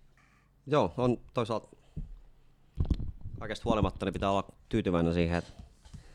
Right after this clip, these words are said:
jälleen kerran voidaan tämmöistä matsia ylipäätään niinku olla pelosekaisen fiiliksen tästä kaikesta alkukauden takkuilusta huolimatta, et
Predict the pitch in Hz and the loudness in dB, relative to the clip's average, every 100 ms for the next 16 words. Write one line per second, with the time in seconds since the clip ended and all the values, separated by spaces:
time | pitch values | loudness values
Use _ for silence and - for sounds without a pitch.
0 | - - - - 107 101 92 98 87 95 | -18 -18 -10 -2 0 2 2 2 4 6
1 | 90 85 87 92 - - - - - - | 6 6 2 -4 -6 -4 -4 -8 -16 -20
2 | - - - - 98 92 98 90 - 87 | -20 -20 -4 4 4 6 2 2 2 2
3 | - - - - - - - - - _ | 0 -10 -18 -16 -14 -16 -20 -20 -20 _
4 | _ _ - 98 101 95 87 85 85 85 | _ _ 0 4 8 6 8 6 6 6
5 | 90 78 - - - 110 110 101 101 92 | 6 2 -4 -16 -2 2 4 4 2 2
6 | 90 104 98 90 - 82 - 98 80 82 | 2 2 2 2 0 -2 0 -2 0 0
7 | 87 90 87 90 87 95 - _ - 92 | 0 0 2 2 2 -2 -18 _ -2 -2
8 | - 90 - 98 90 85 - 78 76 | 0 0 2 4 4 2 0 -2 -2